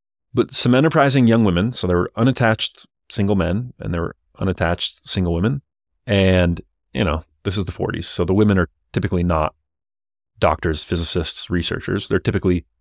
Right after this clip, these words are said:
uh, typists, nurses, you know,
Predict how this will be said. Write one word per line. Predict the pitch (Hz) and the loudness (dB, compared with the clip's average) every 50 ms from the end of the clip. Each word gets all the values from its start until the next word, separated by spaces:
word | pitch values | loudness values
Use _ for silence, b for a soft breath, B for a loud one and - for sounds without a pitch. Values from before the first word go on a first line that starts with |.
| _ _ _ | _ _ _
uh, | - - - - - | -12 -12 -12 -12 -6
typists, | - 101 90 87 - 87 82 - - - - - - | -2 -2 -2 0 -2 -2 -2 -4 -2 -2 -2 -2 0
nurses, | 101 90 85 82 80 - - 87 87 92 87 - - - - - - _ _ _ _ _ _ _ _ | 0 0 2 0 0 0 -2 -2 -4 -4 -4 -4 -2 -4 -4 -6 -12 _ _ _ _ _ _ _ _
you | - 98 | -12 -12
know, | 92 90 | -12 -12